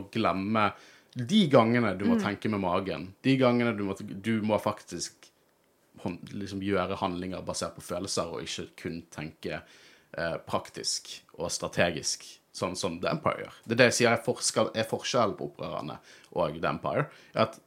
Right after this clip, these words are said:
Speaker 1: The Empire kun tenker praktisk, kun tenker hvordan lø-, hvordan løser vi dette på en, uansett hvor brutal måte det er. Og det er ikke sånn opprørerne gjør. Og jeg, nå i begynnelsen fasen, jeg sier det er en god, det er en kul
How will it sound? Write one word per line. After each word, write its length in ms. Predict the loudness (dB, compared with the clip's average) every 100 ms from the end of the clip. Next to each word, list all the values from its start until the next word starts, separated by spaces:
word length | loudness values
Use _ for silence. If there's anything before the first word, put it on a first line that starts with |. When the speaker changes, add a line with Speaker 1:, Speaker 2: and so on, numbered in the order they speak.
| 0
Speaker 1:
The 100 | 2
Empire 420 | 2 2 0 0 -4
kun 400 | -4 -2 -2 -4 -8
tenker 380 | -8 -6 -8
praktisk, 680 | -4 -4 -4 -6 -10 -12 -16 -20 _ -20 _
kun 260 | -2 0 0
tenker 540 | -4 -8 -6 -2 -2 -4 -12 -6
hvordan 380 | 0 0 0 -2
lø-, 200 | -6 -6
hvordan 360 | 0 2 2
løser 280 | 2 0 0
vi 60 | 0
dette 220 | 0 -2
på 100 | -6
en, 140 | -6 -8 -14 -14 -8 0
uansett 320 | 4 4 2
hvor 100 | 0
brutal 440 | -6 -4 4 6 6
måte 260 | 0 -4 -2
det 100 | -2
er. 120 | -4 -10 -18 0
Og 80 |
det 60 | 4
er 40 | 4
ikke 120 | 2
sånn 140 | -2 -4
opprørerne 380 | 0 2 2 0
gjør. 220 | -4 -6 -12 -14 0
Og 60 |
jeg, 200 | 2 2 2
nå 160 | 2 4
i 20 |
begynnelsen 480 | 4 2 2 -2 -4
fasen, 280 | -4 -2 -2
jeg 80 |
sier 180 | 0 0
det 60 | 0
er 20 |
en 60 | 0
god, 200 | -2 0
det 100 | 0
er 40 | -2
en 60 | -2
kul 360 | -2 -2 -4